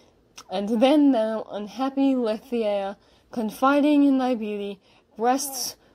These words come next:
once most united, now rocks which the watery Ida supports. The ferryman drove him away, entreating and in vain, desiring again to cross the stream.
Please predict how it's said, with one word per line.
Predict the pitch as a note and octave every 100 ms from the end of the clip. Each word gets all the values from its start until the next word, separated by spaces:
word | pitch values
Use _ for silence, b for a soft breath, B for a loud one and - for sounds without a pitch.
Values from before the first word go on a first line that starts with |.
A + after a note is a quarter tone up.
| b
once | A3 B3 D4+ D4 -
most | B3+ B3+ -
united, | A#3+ A#3 G3 G3 G3+ F#3+
now | G#3 G#3+ A3
rocks | G3 G3 G3 - -
which | F3 -
the | G3
watery | G3 G#3+ G#3+ A3 -
Ida | G3 F#3+
supports. | F#3 G3 F3+ F3 D3 - - _ b b b
The | G#3+
ferryman | - C4 D#4+ D#4 D#4 D4
drove | C4+ B3+ B3+ B3+ A3+ -
him | B3+ B3+
away, | A#3 F#3+ D#3+ D3
entreating | F#3+ F#3+ - B3+ C4 C4
and | G#3+ A3+
in | A3+ G#3+
vain, | G3+ G#3 G3 F#3+ B3+ B -
desiring | A3 G3+ A#3 B3 C4+ C4+
again | C4 A3+ A3+ A3
to | - A3
cross | - F#3+ F#3
the | -
stream. | - G3+ F#3+ E3